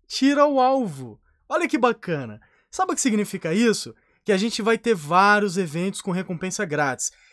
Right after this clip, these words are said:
E tudo indica que vai ser muito melhor essa temporada do que a temporada passada, tá, gente? Isso é muito legal, gente, porque parece que eles capricharam nos eventos que vai ter as recompensas grátis.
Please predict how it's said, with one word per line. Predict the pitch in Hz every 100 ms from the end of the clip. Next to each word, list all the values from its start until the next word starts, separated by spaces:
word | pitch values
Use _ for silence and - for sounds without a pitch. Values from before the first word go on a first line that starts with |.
| -
E | 202
tudo | 208 277 302
indica | 180 165 294 214
que | 202
vai | 190 196
ser | 226
muito | 196 175 247 320 285
melhor | 254 175 196
essa | 190 180
temporada | 170 156 135 170 233 139 - _ _ _ -
do | 233
que | 302
a |
temporada | 269 277 247 226 240
passada, | 254 247 202 190 147 147
tá, | 170
gente? | 170 127 110 - _ _
Isso | 240 262
é |
muito | 226 233 254
legal, | 247 160 151 151
gente, | 123 123
porque | - 165
parece | 175 165 185 -
que | 196
eles | 196
capricharam | - 208 247 226 - 170 175 180 - _ _ -
nos | 175 190
eventos | 196 151 175 170
que | -
vai | 151 170
ter | 165 175
as | 156
recompensas | 170 165 156 165 190
grátis. | 147 139 113 -